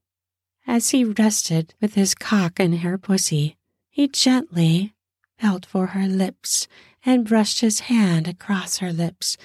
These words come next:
He loosened the hold he had on her hair. <sighs>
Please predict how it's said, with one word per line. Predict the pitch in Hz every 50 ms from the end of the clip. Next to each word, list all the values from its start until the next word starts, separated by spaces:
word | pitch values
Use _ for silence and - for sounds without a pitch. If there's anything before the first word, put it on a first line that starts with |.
| - - - - -
He | - 285 285
loosened | 269 247 277 277 269 - 214 202 190 185
the | 175 - 202 202
hold | 196 - - 233 220 196 180 180 175 175
he | - 202 208
had | 196 202 196 196 190 185 175
on | 170 170
her | 170 - 190 196
hair. | 196 - - 247 226 220 196 170 156 151 151 - _ _ _ _ _ _ _ -
<sighs> | - - - 359 359 349 339 349 339 330 320